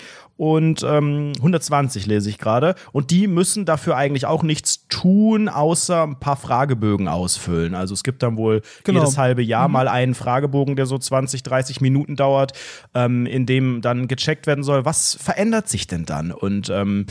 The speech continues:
Speaker 1: natürlich interessiert mich die Studienscheiß. Ich möchte einfach Geld fürs Nichtstun haben in diesem Fall. Aber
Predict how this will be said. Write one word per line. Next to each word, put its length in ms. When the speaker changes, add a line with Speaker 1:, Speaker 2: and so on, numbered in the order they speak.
Speaker 1:
natürlich 540
interessiert 360
mich 360
die 80
Studienscheiß. 880
Ich 80
möchte 240
einfach 260
Geld 300
fürs 180
Nichtstun 540
haben 180
in 60
diesem 180
Fall. 340
Aber 560